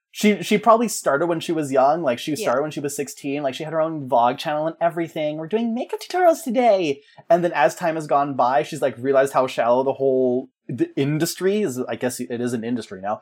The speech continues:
Speaker 2: Yeah.
Speaker 1: but she's realized how shallow the whole thing is, but, like, she also, like, every time she tries to branch out into something else, it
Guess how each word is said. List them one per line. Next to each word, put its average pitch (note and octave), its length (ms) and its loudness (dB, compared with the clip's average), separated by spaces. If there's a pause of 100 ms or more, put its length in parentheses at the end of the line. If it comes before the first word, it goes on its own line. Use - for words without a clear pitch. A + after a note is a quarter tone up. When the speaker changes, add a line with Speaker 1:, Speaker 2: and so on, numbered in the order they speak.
Speaker 2:
Yeah. G#3+ 140 -4
Speaker 1:
but D#3 100 0
she's D3 120 -4
realized C#3+ 280 0
how D3 100 2
shallow C3 320 0
the C#3+ 80 0
whole D#3 160 -2
thing D3+ 220 -6
is, F3 180 0
but, C3+ 160 2
like, B2 200 -2 (220)
she - 200 -4
also, D3 400 2
like, C#3+ 320 2
every D#3 200 0
time D#3+ 180 -4
she D3+ 140 -10
tries C3+ 260 -2
to D#3 60 -8
branch C3+ 320 -4
out C3 200 -2
into C3+ 180 -10
something B2+ 340 -8
else, C3 300 2
it B2+ 140 -2